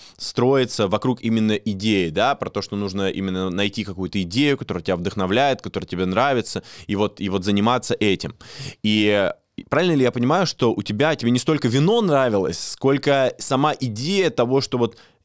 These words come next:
именно в этой теме вы можете сдел-, создать какое-то влияние, да, создать что-то большое? Или же тема с-, вот того, самого вина, как бы и вообще идея там, э, культуры вина и там это то, что можно пить вино вкусное,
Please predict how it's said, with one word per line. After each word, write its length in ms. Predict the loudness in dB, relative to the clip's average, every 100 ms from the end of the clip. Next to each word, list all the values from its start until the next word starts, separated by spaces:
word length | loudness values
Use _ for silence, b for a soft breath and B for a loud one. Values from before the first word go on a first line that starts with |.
| -2
именно 280 | 2 4 4
в 80 | 2
этой 240 | 2 -2
теме 320 | 0 0 2
вы 140 | 2 2
можете 340 | 2 0 -2
сдел-, 340 | -2 2 2
создать 300 | 2 2 0
какое-то 180 | 0 -2
влияние, 500 | 0 2 2 2 2
да, 160 | 2 2
создать 280 | 2 0 0
что-то 160 | 0
большое? 380 | 0 0 2 0 B B B
Или 140 | 2
же 200 | 4 2
тема 460 | 0 0 2 2 0
с-, 140 | -2
вот 180 | -2 0
того, 160 | 0 0
самого 340 | 0 2 4
вина, 420 | 4 2 2 2 -2
как 140 | -4 0
бы 100 | 4
и 60 |
вообще 280 | 4 2 2
идея 280 | 2 2 2
там, 180 | 0 -6 -8
э, 360 | -8 -8 -8 -6
культуры 340 | -4 0 0
вина 440 | 2 2 2 2
и 80 | -2
там 320 | -6 -10 -10
это 260 | -12 -10 -12
то, 120 | -10
что 120 | -8
можно 200 | -6 -4
пить 200 | -6 -4
вино 200 | 0 2
вкусное, 420 | 0 -2 -2 -4